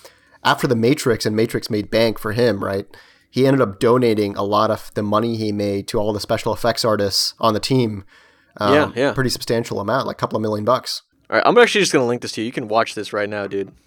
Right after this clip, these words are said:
Speaker 1: Yeah, let me watch this shit. Yeah, I linked it. Li-, I'm watching it. Oh, shit.
Speaker 2: Yeah, dude.
Speaker 1: He's going.
Speaker 2: Is your mind blown?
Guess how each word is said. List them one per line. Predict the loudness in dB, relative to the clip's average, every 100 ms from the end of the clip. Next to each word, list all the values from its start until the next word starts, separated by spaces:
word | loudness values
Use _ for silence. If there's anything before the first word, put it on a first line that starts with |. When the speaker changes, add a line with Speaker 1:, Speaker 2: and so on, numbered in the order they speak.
| _ _
Speaker 1:
Yeah, | -18
let | -14 -14
me |
watch | -12 -14
this | -16
shit. | -16 -16 -20 _ _ 0
Yeah, | 2
I |
linked | 4 2
it. | -4
Li-, | -8 -18 _ -20 _ _
I'm | -10 -8
watching | -8 -8 -16
it. | -18 _ _ _ _ _ _ _ _ -4
Oh, | -4
shit. | -2 0 0 0 _ _ _ _ _
Speaker 2:
Yeah, | -12 -8
dude. | -6 -6 -8 _ _ _ _ _
Speaker 1:
He's | -12
going. | -6 -4 -4 -8 _ _ _ _ _ _
Speaker 2:
Is | -14
your |
mind | -10 -6
blown? | -4 -4 -4